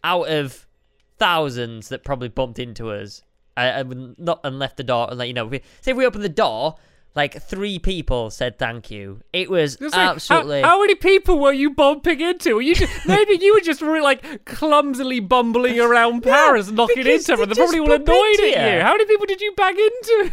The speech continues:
Speaker 2: <laughs>
Speaker 1: They look
Speaker 2: How
Speaker 1: quite
Speaker 2: often
Speaker 1: a
Speaker 2: did that
Speaker 1: few.
Speaker 2: happen?
Speaker 1: They don't
Speaker 2: <laughs>
Speaker 1: move. They're like mountains. You just walk. You walk
Speaker 2: <laughs>
Speaker 1: past them, and you have to physically go sideways. Otherwise, they just walk into you. It's like, really? So that, that's my only.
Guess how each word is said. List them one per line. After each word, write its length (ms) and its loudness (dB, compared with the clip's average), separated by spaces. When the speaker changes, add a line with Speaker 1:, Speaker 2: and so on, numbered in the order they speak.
Speaker 2:
<laughs> 140 -2
Speaker 1:
They 80 -4
look 240 0
Speaker 2:
How 60 4
Speaker 1:
quite 340 4
Speaker 2:
often 0 -
Speaker 1:
a 40 -4
Speaker 2:
did 80 -4
that 160 2
Speaker 1:
few. 80 -2
Speaker 2:
happen? 300 -4
Speaker 1:
They 100 -4
don't 400 -2
Speaker 2:
<laughs> 0 -
Speaker 1:
move. 800 -4
They're 100 -4
like 220 -4
mountains. 1000 -6
You 80 -20
just 280 -12
walk. 440 -2
You 100 -12
walk 280 -6
Speaker 2:
<laughs> 0 -
Speaker 1:
past 420 -4
them, 100 -6
and 160 -10
you 240 -4
have 220 -6
to 80 -16
physically 420 -12
go 160 -8
sideways. 840 -8
Otherwise, 400 -2
they 80 -10
just 240 -12
walk 240 -2
into 260 -8
you. 220 -4
It's 140 -18
like, 380 -12
really? 520 -4
So 520 0
that, 140 2
that's 220 -4
my 180 -4
only. 260 -4